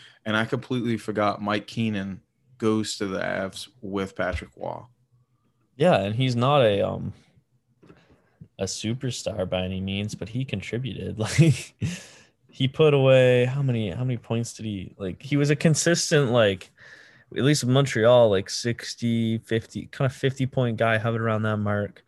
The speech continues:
Speaker 2: put away twenty with the Avs. In the playoffs, put away five, put away four. Like, he contributed. He wasn't an, you know, a star player by any means. But when you compare it to what Montreal got back, like, Kovalenko played,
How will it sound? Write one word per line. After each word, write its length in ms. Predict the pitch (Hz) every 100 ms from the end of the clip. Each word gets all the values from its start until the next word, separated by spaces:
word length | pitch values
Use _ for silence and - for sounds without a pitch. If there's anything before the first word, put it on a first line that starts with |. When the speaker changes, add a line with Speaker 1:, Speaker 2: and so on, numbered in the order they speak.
| - - - _ _ _
Speaker 2:
put 180 | - 135
away 460 | 127 120 117 110 -
twenty 400 | - 123 123 120
with 240 | 117 113
the 140 | - -
Avs. 500 | 104 104 98 117 -
In 160 | 127
the 100 | 120
playoffs, 1000 | - - 120 139 143 98 98 131 - - - _ - -
put 140 | 117
away 260 | 110 110 107
five, 840 | - 101 104 104 104 104 104 107
put 120 | -
away 240 | 107 104 104
four. 180 | - 110
Like, 120 | 120
he 140 | 185
contributed. 480 | 180 131 147 123 90
He 80 | 131
wasn't 240 | 160 127
an, 140 | 73 - _ _ _
you 80 | 110
know, 100 | 101 -
a 60 |
star 480 | - - - 110 104
player 400 | 98 - 92 107
by 180 | 104 -
any 160 | 69 -
means. 420 | 92 95 104 - - - -
But 60 | 131
when 100 | 139
you 80 | 139
compare 380 | 139 127 143 156
it 100 | 131
to 80 | 123
what 160 | 120
Montreal 440 | 117 113 110 101 101
got 340 | 98 92 -
back, 460 | 95 104 95 - 101
like, 140 | - _ _ _ _ _ _ - _ _
Kovalenko 800 | - 123 110 101 107 107 101 90
played, 420 | - 95 92 90